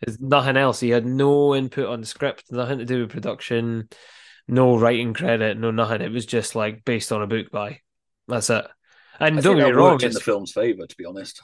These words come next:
Speaker 2: I think
Speaker 1: Yeah.
Speaker 2: sometimes you get the original author involved, you can end up either changing
Speaker 1: Oof.
Speaker 2: it too much 'cause the author's like,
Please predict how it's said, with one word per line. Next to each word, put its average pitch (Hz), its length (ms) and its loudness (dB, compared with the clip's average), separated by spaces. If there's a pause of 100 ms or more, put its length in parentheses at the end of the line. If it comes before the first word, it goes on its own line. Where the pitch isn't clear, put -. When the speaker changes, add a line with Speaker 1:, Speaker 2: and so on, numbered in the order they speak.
Speaker 2:
I 117 60 -6
think 117 180 -4
Speaker 1:
Yeah. - 20 -8
Speaker 2:
sometimes 120 460 2
you 113 100 -10
get 117 180 -2
the 101 100 -8
original 101 380 -6
author 95 180 -8
involved, 85 460 -12
you 95 60 -14
can - 120 -16
end 98 200 -12
up 85 120 -10 (800)
either 98 220 -10
changing 139 380 2
Speaker 1:
Oof. 110 80 -8
Speaker 2:
it - 40 -18
too 113 180 0
much 95 300 0
'cause - 140 -14
the 101 100 -6
author's 98 340 -6
like, - 180 -12